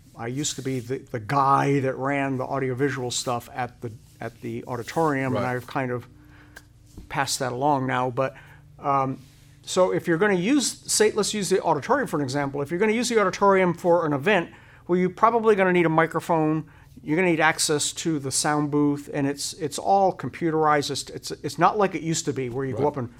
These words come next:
Speaker 1: push a button on. It's, it takes some knowledge. So you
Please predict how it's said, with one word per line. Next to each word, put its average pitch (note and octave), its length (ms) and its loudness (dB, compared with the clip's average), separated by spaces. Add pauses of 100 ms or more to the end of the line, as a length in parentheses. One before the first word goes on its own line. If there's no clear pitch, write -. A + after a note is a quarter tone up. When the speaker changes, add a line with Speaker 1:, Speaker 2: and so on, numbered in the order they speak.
(100)
Speaker 1:
push - 200 -6
a C#3 40 -4
button C3 280 -4
on. B2 240 -4
It's, B2 320 -10
it C#3 220 -8
takes - 480 -4 (160)
some C3 220 -2
knowledge. D3+ 500 2 (360)
So D#3 460 6 (400)
you E3+ 540 0